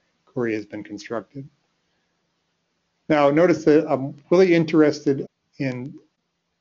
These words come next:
you know, variables that are associated with this. What I wanna do is click that tab, and now I can see that I have fasting plasma glucose available and the two-hour glucose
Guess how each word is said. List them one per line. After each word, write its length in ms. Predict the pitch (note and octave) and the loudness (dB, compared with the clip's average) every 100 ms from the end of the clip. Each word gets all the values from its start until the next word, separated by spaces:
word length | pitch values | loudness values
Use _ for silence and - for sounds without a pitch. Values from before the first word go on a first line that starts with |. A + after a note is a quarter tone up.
| _ _ | _ _
you 80 | - | -10
know, 100 | A#2+ | -4
variables 460 | A#2 D#3+ F3 C#3+ C3 | 2 4 4 2 0
that 100 | B2 | -2
are 60 | |
associated 480 | A2+ C#3 B2+ C3 A#2+ | -2 -4 -4 -4 -6
with 100 | A#2 | -6
this. 200 | B2+ B2 | -8 -6
What 160 | C3+ F3+ | -2 0
I 40 | |
wanna 180 | G3 C#3+ | 2 -2
do 380 | A#2 C#3+ D3 D#3+ | 0 2 4 2
is 440 | C#3 B2 B2 - _ _ _ _ _ _ _ _ _ _ | 0 -4 -8 -16 _ _ _ _ _ _ _ _ _ _
click 240 | - D3+ D3+ | -6 -6 -4
that 220 | B2+ - | -8 -8
tab, 420 | A2+ G#2+ E3+ F3+ _ _ | -8 -8 -8 -12 _ _
and 120 | D#3 C#3 | -6 -2
now 120 | C3+ | 0
I 80 | C3+ | -2
can 160 | C#3 | -6
see 440 | C#3 C#3 C3 C3 - _ _ _ - | -6 -2 -2 -4 -10 _ _ _ -8
that 120 | C3+ | -2
I 100 | B2 | 0
have 320 | A#2 A#2+ A#2 - - - | 0 -2 -4 -8 -8 -2
fasting 360 | C3+ C3+ C#3+ | -2 -2 -6
plasma 380 | C#3 C3+ B2+ A#2 | -2 -2 -2 -10
glucose 580 | G#2 D3+ D#3 E3 D#3+ D#3+ | -4 -2 0 2 0 0
available 640 | D3 D3 D3 C#3 D3 C#3+ _ _ _ - | 2 2 2 2 0 -4 _ _ _ -10
and 180 | C3 B2 | -8 -8
the 60 | |
two-hour 400 | G#2+ D3+ C#3 B2+ | -2 2 2 2
glucose 640 | G#2+ A#2 G#2+ A#2 G#2+ G#2 | -2 -8 -8 -10 -10 -12